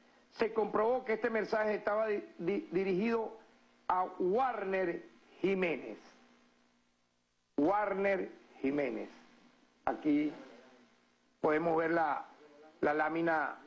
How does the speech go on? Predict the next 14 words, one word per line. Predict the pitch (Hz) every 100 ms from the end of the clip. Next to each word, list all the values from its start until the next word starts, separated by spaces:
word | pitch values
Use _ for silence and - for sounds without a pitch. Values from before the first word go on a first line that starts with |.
| -
allá | 156 139 143
en | 143
pantalla | 160 135 156 147 160
también. | 147 139 175 156 123 - - - - - - _ _ _ _ -
Warner | 170 202 202 202 190
Jiménez. | - 156 170 156 110 104 - - - - - - -
Ahora | 170 180
vamos | 196 202 196
a |
ver | 190 170
quién | 196 190
es |
Warner | 170 185 185 190 165
Jiménez. | 160 196 202 123